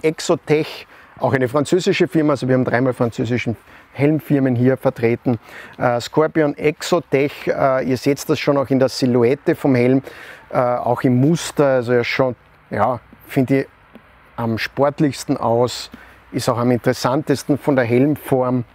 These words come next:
Ähm, und er macht eigentlich keine Fehler. Er ist zum einen einmal der günstigste Helm im Vergleich mit dreihundert Euro. Ab dreihundert Euro, die Designs kosten dann ein bisschen mehr. Also dreihundert Euro,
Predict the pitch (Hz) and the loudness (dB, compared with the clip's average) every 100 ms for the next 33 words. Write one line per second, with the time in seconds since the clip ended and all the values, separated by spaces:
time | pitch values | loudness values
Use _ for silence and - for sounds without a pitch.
0 | - - - - - - 117 113 110 107 | -20 -20 -20 -20 -10 -2 0 0 -2 -4
1 | 104 _ - - 160 156 151 - 165 160 | -6 _ -20 -4 0 2 0 0 0 0
2 | 151 135 135 135 - 110 110 107 139 147 | 0 0 2 2 0 0 0 2 2 0
3 | - - - - - 156 143 208 202 190 | -2 -10 -20 -10 -2 0 0 0 0 2
4 | 156 156 180 - 180 175 156 175 180 - | 2 2 0 -2 -2 0 2 0 0 0
5 | 135 127 175 - - 139 123 123 131 127 | 0 0 -2 -6 -6 -2 2 2 2 0
6 | - 113 156 180 190 _ - 135 139 - | 0 0 2 0 -4 _ -6 -4 -4 -2
7 | 131 123 135 127 110 120 127 113 110 - | -2 0 2 2 2 0 0 -2 -2 -4
8 | 117 - - 123 127 113 113 120 107 131 | -4 -6 -6 -8 -4 -4 -4 -2 0 -2
9 | - - - - - - - - 123 226 | -4 -20 -20 -20 -20 -20 -8 -2 0 -2
10 | - - - 131 156 151 143 131 175 175 | -4 -12 -4 -2 0 0 0 0 2 2
11 | 175 | 0